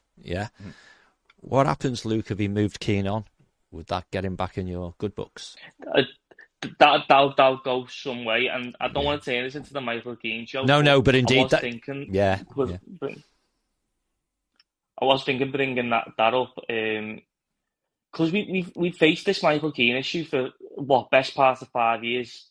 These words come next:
Speaker 3: if not, if not much, much short of that. Where, <sighs> 'cause w-, I don't, like I said, I don't wanna turn this into the Michael Keane thing, but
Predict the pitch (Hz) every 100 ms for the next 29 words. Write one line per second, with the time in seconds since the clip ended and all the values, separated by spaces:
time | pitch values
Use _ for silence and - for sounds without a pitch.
0 | _ 131 127 135 117 120 135 - 131 -
1 | 131 117 _ _ _ - 127 - - 117
2 | 113 131 131 127 _ _ _ _ _ _
3 | _ 143 175 180 - - - - _ _
4 | - _ _ _ _ _ _ 175 180 170
5 | 160 - - - - _ _ 165 - 170
6 | - 156 160 147 151 165 160 160 143 139
7 | 160 175 156 135 123 120 123 120 123 143
8 | 165 147 139